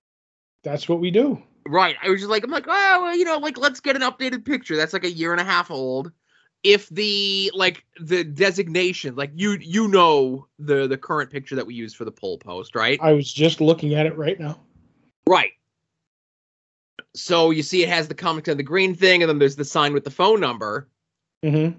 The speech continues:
Speaker 2: Those two things aren't in that spot anymore. They're above the awning.
Speaker 1: Right.
Speaker 2: So it looks a little bit more bare when you're just
Speaker 1: Right.
Speaker 2: looking at, like, if you took this exact s-,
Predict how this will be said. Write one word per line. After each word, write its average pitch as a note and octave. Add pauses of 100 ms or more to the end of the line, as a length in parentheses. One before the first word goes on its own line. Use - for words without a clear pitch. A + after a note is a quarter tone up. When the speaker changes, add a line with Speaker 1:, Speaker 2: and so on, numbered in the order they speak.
(140)
Speaker 2:
Those F#3
two F#3
things F3
aren't D#3
in D#3
that C#3
spot F#3+
anymore. A2+
They're C#3+
above C#3
the B2
awning. B2+ (680)
Speaker 1:
Right. C#3 (720)
Speaker 2:
So E3
it D#3+
looks E3+
a F3
little D#3+
bit D3
more C#3
bare B2+ (600)
when D3+
you're D3+
just D3+
Speaker 1:
Right. D3+
Speaker 2:
looking D3+
at, C#3+
like, C#3
if D3
you D3
took D3+
this C#3+
exact C3
s-, -